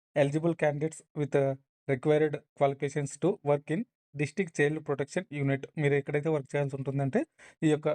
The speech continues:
డిస్ట్రిక్ట్ చైల్డ్ ప్రొటెక్షన్ యూనిట్‌లో మీరు వర్క్ చేయాల్సి ఉంటుంది, డీసీపీయూ. అలాగే స్పెషలైజ్డ్ అడాప్షన్ ఏజెన్సీ, ఎస్ఏఏ, అలాగే చిల్డ్రన్ హోమ్ తణుకు, వన్ స్టాప్ సెంటర్, వెస్ట్ గోదావరి డిస్ట్రిక్ట్ భీమవరం under మిషన్ శక్తి and మిషన్, ఆహ్, వత్సల అనేది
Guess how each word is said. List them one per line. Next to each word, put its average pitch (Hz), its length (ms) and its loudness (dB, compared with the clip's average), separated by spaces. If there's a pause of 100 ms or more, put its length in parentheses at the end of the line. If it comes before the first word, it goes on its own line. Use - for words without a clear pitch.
డిస్ట్రిక్ట్ 147 400 -6
చైల్డ్ 156 240 2
ప్రొటెక్షన్ 143 460 -4
యూనిట్‌లో 139 380 0
మీరు 139 220 0
వర్క్ 143 220 -4
చేయాల్సి 135 300 -2
ఉంటుంది, 139 400 -2
డీసీపీయూ. 139 500 -2 (380)
అలాగే 156 260 4 (100)
స్పెషలైజ్డ్ 160 680 0
అడాప్షన్ 147 460 0
ఏజెన్సీ, 139 420 -2 (100)
ఎస్ఏఏ, 147 460 2 (380)
అలాగే 147 280 4 (140)
చిల్డ్రన్ 156 400 0
హోమ్ 156 280 -2 (120)
తణుకు, 143 400 0 (380)
వన్ 139 220 2
స్టాప్ - 280 -2
సెంటర్, 156 380 0 (500)
వెస్ట్ 139 240 -2
గోదావరి 147 320 2
డిస్ట్రిక్ట్ 156 340 -8
భీమవరం 143 560 2
under 147 300 0
మిషన్ 147 360 0 (340)
శక్తి 151 400 -4 (180)
and 160 320 0
మిషన్, 151 340 -2 (220)
ఆహ్, 139 300 0
వత్సల 139 520 0
అనేది 139 340 -2